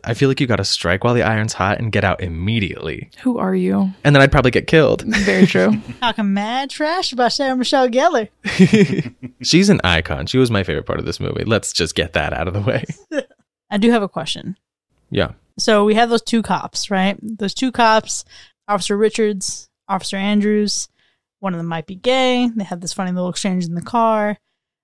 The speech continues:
Speaker 3: But, uh, we do know that one of them is a Capricorn and a Gemini.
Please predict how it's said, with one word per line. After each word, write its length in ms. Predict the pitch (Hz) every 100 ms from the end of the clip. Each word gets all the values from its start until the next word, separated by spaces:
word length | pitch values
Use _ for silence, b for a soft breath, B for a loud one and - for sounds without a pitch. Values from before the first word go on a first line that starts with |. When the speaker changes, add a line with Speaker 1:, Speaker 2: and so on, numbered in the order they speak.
| _ 180
Speaker 3:
But, 360 | 202 190 -
uh, 100 | 196
we 100 | 196 208
do 100 | 269
know 160 | 269
that 140 | 233 208
one 140 | 220
of 40 |
them 140 | 214 202
is 80 | 185
a 20 |
Capricorn 560 | - 208 202 - 208 196
and 120 | 185
a 20 |
Gemini. 560 | 175 180 175 170 170